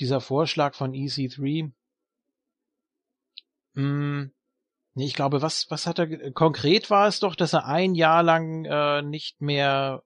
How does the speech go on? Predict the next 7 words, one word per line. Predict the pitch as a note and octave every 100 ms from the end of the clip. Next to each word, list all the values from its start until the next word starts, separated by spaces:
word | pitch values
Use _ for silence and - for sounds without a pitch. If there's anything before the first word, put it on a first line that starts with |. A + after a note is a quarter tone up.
| _
um | - C#3+
den | C3+
World | B2+ B2+ B2+
Title | A2+ A2 A2 G#2+
antreten | A#2+ A2+ - A2+ A2 G#2+
wird, | G#2 G2 F#2+
ne? | A#2+ F#3